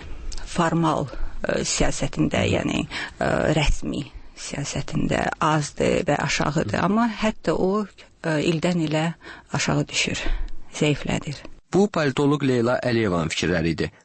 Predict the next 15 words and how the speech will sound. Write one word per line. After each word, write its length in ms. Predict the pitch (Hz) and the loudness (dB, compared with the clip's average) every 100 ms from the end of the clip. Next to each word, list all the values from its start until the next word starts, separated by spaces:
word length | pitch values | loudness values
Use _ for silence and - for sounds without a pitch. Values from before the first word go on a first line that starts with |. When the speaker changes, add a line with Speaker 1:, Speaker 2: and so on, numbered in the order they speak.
| _ | _
Speaker 2:
Zərdüş 440 | - 139 151 170 - | -4 0 2 0 0
bəy, 160 | 90 - | -4 -4
siz 280 | - - 180 | 0 2 4
necə 220 | 165 110 | 4 2
düşünürsünüz? 600 | 82 - 80 82 80 73 - _ | 0 0 0 0 0 -4 -8 _
Cəmiyyətdəki 600 | - 151 170 170 165 208 | 0 2 2 2 -2 2
qadınların 480 | 180 131 123 127 135 | 2 4 2 2 2
sayı 360 | - 117 120 | 2 2 2
və 100 | 117 | 2
rolu 360 | 107 110 107 104 | 2 4 4 4
ilə 180 | 82 71 _ _ | 2 -4 _ _
siyasətdə 600 | - - 123 - 135 156 | -2 0 2 2 0 -2
təmsil 420 | 151 98 87 104 - | 0 0 2 2 0
olunmaları 720 | 98 98 95 95 92 90 90 | 2 2 4 2 2 2 0
nisbəti 520 | - - 85 - - | -2 -2 -2 -2 -6